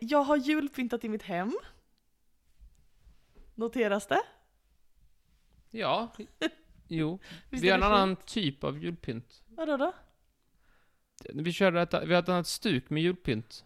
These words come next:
Speaker 1: Hur menar du?
Speaker 2: När du har lite mer så här, eh, rött och,
Speaker 1: Ja.
Speaker 2: eh, eh,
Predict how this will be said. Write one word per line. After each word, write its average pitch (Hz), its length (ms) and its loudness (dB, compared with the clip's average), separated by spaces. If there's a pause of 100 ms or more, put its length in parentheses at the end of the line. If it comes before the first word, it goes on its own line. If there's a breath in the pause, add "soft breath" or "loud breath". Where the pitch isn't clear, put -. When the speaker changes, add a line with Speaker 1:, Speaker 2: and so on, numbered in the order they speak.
Speaker 1:
Hur 311 100 -12
menar 285 240 -6
du? 285 100 -8 (1600)
Speaker 2:
När 151 120 -4
du 156 100 -2
har 147 80 2
lite 147 220 -4
mer 170 240 -4
så 156 120 -6
här, 135 100 -2 (540)
eh, 131 60 0
rött 139 540 -2 (240)
och, - 320 -6
Speaker 1:
Ja. 127 180 2
Speaker 2:
eh, 123 240 2 (920)
eh, 117 560 0